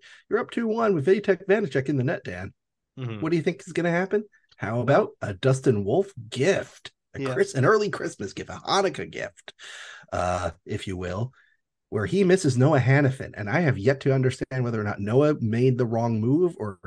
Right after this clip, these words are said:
Speaker 1: Dustin just goofed and missed his man. Alexander Holtz benefits, fires a hard shot to the middle. Live, I thought this was Timo Meier's goal. The Devils announced it as Timo Meier's goal. In actuality,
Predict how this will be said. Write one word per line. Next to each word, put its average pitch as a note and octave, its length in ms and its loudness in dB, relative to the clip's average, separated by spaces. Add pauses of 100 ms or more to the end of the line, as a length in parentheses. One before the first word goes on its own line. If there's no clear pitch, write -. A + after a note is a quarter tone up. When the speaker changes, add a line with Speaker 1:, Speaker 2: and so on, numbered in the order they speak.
Speaker 1:
Dustin B2 360 0
just A2+ 240 0 (320)
goofed C3 320 0
and A2 140 2
missed C3 200 0
his A#2+ 160 -2
man. A2+ 380 -2 (640)
Alexander F#2+ 540 -4
Holtz G2 240 -6
benefits, C#3 580 0 (260)
fires A2 300 0
a G#2+ 60 0
hard G#2+ 200 2
shot G#2 200 0
to G2+ 80 -8
the G#2 80 -4
middle. B2 340 2
Live, D3+ 480 2
I E3 120 2
thought D3+ 220 0
this C3+ 160 -2
was B2+ 120 -2
Timo B2+ 280 4
Meier's G#2 340 -4
goal. - 280 -10 (720)
The C3+ 80 6
Devils F3+ 320 6
announced G#2 320 -2
it E2 80 -4
as - 120 -6
Timo F#2 300 -4
Meier's E2+ 340 -8
goal. - 320 -10 (440)
In A2 100 0
actuality, C3+ 640 6